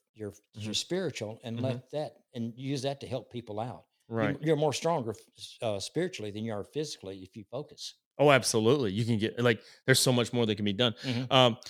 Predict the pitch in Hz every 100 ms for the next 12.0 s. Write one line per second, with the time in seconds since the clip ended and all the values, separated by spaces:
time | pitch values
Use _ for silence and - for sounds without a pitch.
0 | - 175 170 220 208 160 185 208 202 156
1 | - 185 202 196 156 117 113 110 107 -
2 | 127 127 120 - - _ _ 139 151 -
3 | _ _ - 147 139 165 170 117 139 190
4 | 196 160 - 123 110 110 110 107 101 -
5 | - 120 110 95 95 120 151 120 92 -
6 | - - _ _ _ _ 127 107 - 160
7 | 165 131 113 107 - - 131 143 131 131
8 | - 214 240 - 120 - - 135 - 113
9 | 131 120 - - - _ - 135 - 160
10 | 135 127 131 123 110 101 - _ _ _
11 | - - 185 - 98 - 90 151 202 113